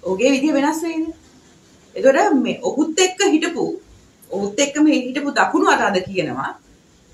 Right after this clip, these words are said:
පිල්ලයන් මේ හිර, හිරගේ ඇතුළේදී මේ මුස්ලිම් අන්තවාදීනු හම්බ වෙලා, අ, ඔවුන් එක්ක ගෝඨාභය රාජපක්ෂ ජයග්‍රහණය කරවීම සඳහා මේ වැඩේ ප්ලෑන් කරා කියලා.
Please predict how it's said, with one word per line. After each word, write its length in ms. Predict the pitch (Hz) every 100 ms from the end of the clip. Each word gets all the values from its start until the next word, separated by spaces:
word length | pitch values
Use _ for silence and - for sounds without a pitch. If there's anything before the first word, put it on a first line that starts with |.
| - - - -
පිල්ලයන් 600 | 226 254 277 151 220 302 - - _ - - _ _ _ _ _ _ _ -
මේ 300 | 214 202 196 190 - 185
හිර, 180 | 208 226
හිරගේ 400 | 247 269 269 247
ඇතුළේදී 440 | 185 170 151 - - - _ _
මේ 100 | 254
මුස්ලිම් 380 | 247 240 269 254
අන්තවාදීනු 680 | 226 240 233 220 214 190 180
හම්බ 260 | 170 170 208
වෙලා, 280 | 160 139 151 - - - - - - -
අ, 100 | - 208 208 208 -
ඔවුන් 300 | 220 262 254
එක්ක 240 | 240 - 285 381 392 - - _ _ _ _ _
ගෝඨාභය 420 | 175 196 262 277 269
රාජපක්ෂ 420 | 247 226 226 -
ජයග්‍රහණය 540 | 202 190 220 220 196
කරවීම 340 | 190 180 165 160
සඳහා 360 | 165 147 151 277
මේ 180 | 240 214
වැඩේ 220 | 202 262
ප්ලෑන් 260 | 226 202
කරා 200 | 190 135 107
කියලා. 260 | - -